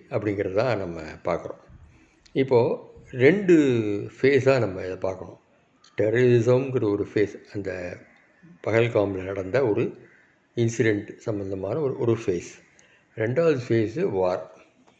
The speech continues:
முதல் ஃபேஸில் என்ன நடந்திருக்கு அப்படின்னு பார்த்தீங்கன்னா, அதுல உள்ள எல்லாரும் அங்க டூரிஸ்ட் ஸ்பாட்ல இருந்த நிறைய பேர் என்ன சொல்றாங்கன்னா, ஒரு ஆர்மி ஆட்கள் கூட இல்ல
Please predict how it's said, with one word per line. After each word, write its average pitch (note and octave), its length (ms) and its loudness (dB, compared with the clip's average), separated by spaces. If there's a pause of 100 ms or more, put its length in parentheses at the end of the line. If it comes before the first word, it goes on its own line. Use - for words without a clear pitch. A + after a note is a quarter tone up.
(640)
முதல் F#3+ 300 6
ஃபேஸில் D#3 280 0
என்ன B2+ 220 4
நடந்திருக்கு A#2+ 560 -2
அப்படின்னு G#2+ 160 -6
பார்த்தீங்கன்னா, F#2+ 800 -6 (1300)
அதுல G#2 360 -2
உள்ள F#3 360 0
எல்லாரும் C3+ 1000 -2
அங்க G#2+ 200 -4
டூரிஸ்ட் C3+ 580 -4
ஸ்பாட்ல G#2+ 440 -8
இருந்த A2+ 420 -2
நிறைய G2+ 400 2
பேர் G#2 260 -2
என்ன G#2+ 180 -6
சொல்றாங்கன்னா, F#2 1000 -8
ஒரு A#2+ 340 -2 (260)
ஆர்மி A2 380 0
ஆட்கள் F#2+ 380 -6
கூட G2 200 0
இல்ல E2+ 360 -6